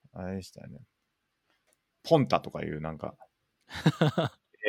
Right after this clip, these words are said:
Speaker 1: アイいませんでしたっけ？
Speaker 2: えー、いたと思います。
Speaker 1: ポンポコかな。
Speaker 2: ポンポコ、はい、ポンポコさんいましたね。
Speaker 1: ポンポコありましたよね。<laughs>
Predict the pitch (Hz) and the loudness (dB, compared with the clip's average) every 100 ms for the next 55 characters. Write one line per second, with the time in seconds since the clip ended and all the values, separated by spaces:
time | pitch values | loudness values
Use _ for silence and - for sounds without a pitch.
0 | 104 95 101 98 92 90 82 76 - - | 2 2 0 2 -2 -4 -6 -4 -4 -6
1 | _ _ _ _ _ _ _ _ _ - | _ _ _ _ _ _ _ _ _ -6
2 | 127 127 127 117 - 139 139 - 107 104 | -2 -2 -4 -4 2 2 2 0 0 0
3 | 104 107 101 101 - 180 151 - - - | -4 -6 -6 -8 4 6 6 -2 -20 -6
4 | - 156 - 180 160 117 110 95 117 101 | -4 -4 -2 -2 0 0 0 0 -2 -4
5 | - 147 - 101 - 95 95 139 160 101 | -4 -8 -8 -14 -12 -10 2 4 4 0
6 | 98 85 87 _ - 78 - 76 87 - | -6 -8 -10 _ -20 -18 -16 -12 -10 -8
7 | 92 - - | -8 -8 -10